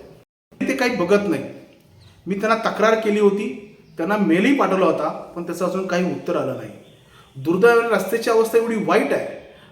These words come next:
आणि रस्त्याची वाईट अवस्था असतानाही या भागातले आमदार त्याबद्दल काहीच बोलत नाही. म्हणजे विशेष आहे ना, त्या आमदारांचा या ठिकाणी कारखाना आहे, त्या आमदारांचं आता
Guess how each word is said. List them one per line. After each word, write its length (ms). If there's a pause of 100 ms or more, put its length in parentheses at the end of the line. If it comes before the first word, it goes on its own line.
आणि 400 (460)
रस्त्याची 680
वाईट 340
अवस्था 340
असतानाही 800 (400)
या 540 (800)
भागातले 500
आमदार 500 (840)
त्याबद्दल 340
काहीच 380
बोलत 220
नाही. 180
म्हणजे 1300
विशेष 300
आहे 100
ना, 80 (680)
त्या 100
आमदारांचा 440
या 80
ठिकाणी 280
कारखाना 380
आहे, 160 (800)
त्या 80
आमदारांचं 640
आता 600